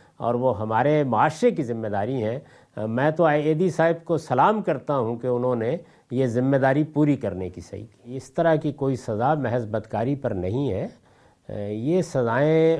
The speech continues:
ان لوگوں کے لیے ہیں جو سوسائٹی کے نظم کو چیلنج کر دیں، جو بے گناہ خواتین کو ریپ کرنے کے لیے اٹھ کھڑے ہوں۔ یہ فساد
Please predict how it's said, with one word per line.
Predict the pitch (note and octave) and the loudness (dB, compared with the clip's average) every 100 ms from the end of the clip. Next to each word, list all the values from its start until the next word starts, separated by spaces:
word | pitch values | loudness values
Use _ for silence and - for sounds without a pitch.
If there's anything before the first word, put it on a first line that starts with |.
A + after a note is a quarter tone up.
| D#3+ | -2
ان | F#3 G#3 | -2 0
لوگوں | C3 A2+ A#2+ | 2 2 0
کے | G#2+ A2+ | 0 -4
لیے | G#2+ G#2+ G#2 | -2 -2 -2
ہیں | B2+ A#3 | -2 -4
جو | F#3 C3 | -4 -6
سوسائٹی | - G#2 - A#2 B2 D3+ | -6 -8 -2 -2 0 -2
کے | C#3 B2+ | 0 -2
نظم | G2+ C#3+ E3+ D#3+ | 0 2 2 2
کو | A#2+ A#2+ G#2 - | 0 -2 -2 -2
چیلنج | C#3 D#3+ D#3+ | 0 0 -2
کر | A2+ G2 | -4 -4
دیں، | G#2+ F3+ - - - _ - | -6 -6 -10 -20 -20 _ -16
جو | B2 A#2 A#2+ A#2 A2+ A2 G2+ - _ - G#2 G2 | -6 2 4 4 4 0 -6 -14 _ -12 -10 -2
بے | C3+ E3 D#3 | 4 6 6
گناہ | D3+ D3 | 6 4
خواتین | C#3 B2+ A2+ A#2 C3+ C#3 | 2 0 0 0 0 0
کو | C3+ A2 | 0 0
ریپ | F#2+ E3+ F#3+ - | 4 4 4 2
کرنے | C3 C3 B2 | 2 2 0
کے | A#2+ | 0
لیے | A2+ A2+ | -2 -2
اٹھ | G#2+ - | -4 -4
کھڑے | B2 A#2+ | -2 -2
ہوں۔ | F#2 B2 G#3+ - _ - | -2 -4 -8 -14 _ -8
یہ | D3 F3+ F3+ | -2 -2 0
فساد | B2 C#3+ F#3 | 0 2 2